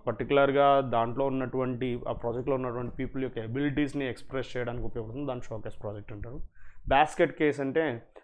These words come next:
చాలా సివియర్ ఫైనాన్షియల్ ఎకనామిక్ ప్రాబ్లమ్స్లో ఉన్నటువంటి కేసునే బాస్కెట్ కేస్ అని అంటారు. ఇది ఒక ఫ్రేజల్ ఎక్స్‌ప్రెషన్‌గా తీసుకో. On the cusp of, ఇది కూడా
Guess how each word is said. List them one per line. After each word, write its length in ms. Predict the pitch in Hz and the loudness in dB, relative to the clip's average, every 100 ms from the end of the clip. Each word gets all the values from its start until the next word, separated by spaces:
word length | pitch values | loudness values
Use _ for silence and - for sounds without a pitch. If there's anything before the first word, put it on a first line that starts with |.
| - - | -16 -4
చాలా 220 | 139 160 | 0 2
సివియర్ 640 | 165 - 165 156 175 175 175 | 2 -2 -6 -2 4 4 4
ఫైనాన్షియల్ 800 | - 147 156 170 175 - 170 | 0 -2 0 0 -2 0 0
ఎకనామిక్ 420 | 139 123 147 147 147 | 0 -2 -2 -2 0
ప్రాబ్లమ్స్లో 460 | 135 131 131 - | 0 0 -4 -6
ఉన్నటువంటి 720 | 131 123 123 120 123 117 110 - | -6 -6 -6 -6 -4 -4 -6 -4
కేసునే 560 | 127 123 - 151 147 - | -2 -2 -4 -4 -4 -6
బాస్కెట్ 520 | 117 117 110 - 113 | -2 -2 -2 -6 -6
కేస్ 240 | 127 117 | -6 -6
అని 140 | 117 107 | -6 -6
అంటారు. 640 | 104 101 107 123 - - - - - - | -8 -8 -8 -10 -12 -12 -12 -12 -8 -4
ఇది 360 | 127 127 127 127 | -2 0 0 0
ఒక 180 | 120 | -2
ఫ్రేజల్ 360 | 120 131 127 123 | -4 -2 0 0
ఎక్స్‌ప్రెషన్‌గా 480 | 113 - 117 113 110 | -2 -6 -8 -6 -6
తీసుకో. 300 | 107 - 107 | -6 -8 -6
On 160 | 120 | -2
the 100 | 135 | 0
cusp 360 | 143 139 - 123 | 2 2 0 -4
of, 160 | 107 143 | -2 -2
ఇది 140 | 131 | 0
కూడా 400 | 147 143 139 127 | 2 4 4 0